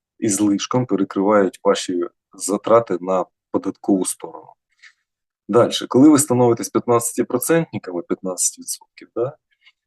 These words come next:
е, ваш середній дохід, середній дохід десь складає там п'ятнадцять-двадцять тисяч гривень. З цього рівня вам починають доплачувати плюс сорок відсотків. Давайте собі так представимо, да, ви отримуєте двадцять тисяч гривень і так по основному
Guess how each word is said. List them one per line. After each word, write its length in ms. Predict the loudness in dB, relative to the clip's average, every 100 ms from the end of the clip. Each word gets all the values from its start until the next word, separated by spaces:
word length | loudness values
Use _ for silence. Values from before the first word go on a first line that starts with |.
| _
е, 180 | -16 -14
ваш 340 | -6 2 2 4
середній 440 | 4 4 2 0
дохід, 480 | -4 -8 -4 -4 -4 _ _ _ _
середній 420 | -6 0 0 0 -4
дохід 340 | -6 -8 -2
десь 180 | 2 2
складає 460 | 0 -4 0 2 0
там 140 | -4 -20
п'ятнадцять-двадцять 840 | -6 -2 -2 -4 2 2 2 -6
тисяч 360 | _ -14 -14 -20
гривень. 240 | -20 -20 _ _ _ _ _ _ _ _ _ _ _ _ _ _ _ _
З 200 | -6 -2
цього 240 | 2 2 6
рівня 280 | 6 6 4
вам 160 | 4
починають 420 | 0 -2 0 0
доплачувати 480 | -4 -2 -2 -2 -8 0
плюс 240 | 0 0
сорок 480 | -2 -2 -2 -4 -12
відсотків. 420 | -16 -16 _ -20 _ _ _ _
Давайте 360 | -2 0 2 0
собі 220 | -4 -6
так 120 | -8
представимо, 460 | -8 -10 -10 -14 -4
да, 160 | 0
ви 300 | 2 2 0
отримуєте 680 | -2 -10 -6 -4 -4 -6 -10
двадцять 380 | -4 -4 -4 -10
тисяч 360 | -12 -12 -12 -8
гривень 280 | -8 -8 -16
і 60 |
так 200 | -8 -8 -4
по 100 | -4
основному 600 | -2 -4 -4 -8 -10